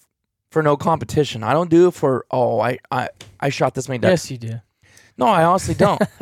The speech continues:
Speaker 2: <laughs>
Speaker 1: I like to know what I did.
Speaker 2: Yeah.
Speaker 1: But I'll tell you my number one reason
Speaker 2: What
Speaker 1: is
Speaker 2: kind of award do you get anyway? Who cares?
Speaker 1: Nothing.
Speaker 2: Yeah.
Speaker 1: I like to see what was the weather, what was the temperature, and where was I?
Speaker 2: The award is the history.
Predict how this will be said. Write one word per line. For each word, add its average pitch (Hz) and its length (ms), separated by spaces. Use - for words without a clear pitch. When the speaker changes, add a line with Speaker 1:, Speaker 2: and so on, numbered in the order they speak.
Speaker 2:
<laughs> - 360
Speaker 1:
I 196 120
like 220 200
to 196 100
know 190 280
what 170 120
I 151 140
did. 156 440
Speaker 2:
Yeah. 98 200
Speaker 1:
But 170 460
I'll 143 140
tell 190 140
you 190 80
my 165 100
number 151 300
one 160 160
reason 131 320
Speaker 2:
What 113 100
Speaker 1:
is 117 100
Speaker 2:
kind 180 180
of 147 100
award 135 400
do 135 60
you 127 100
get 127 220
anyway? 123 360
Who 127 140
cares? - 360
Speaker 1:
Nothing. 127 400
Speaker 2:
Yeah. 110 140
Speaker 1:
I 160 180
like 151 340
to 131 120
see 113 500
what 131 260
was 160 140
the 202 100
weather, 139 460
what 123 160
was 147 140
the 175 80
temperature, 131 480
and 117 120
where 123 160
was 117 280
I? 107 240
Speaker 2:
The 147 140
award 165 260
is 135 160
the 117 80
history. 107 460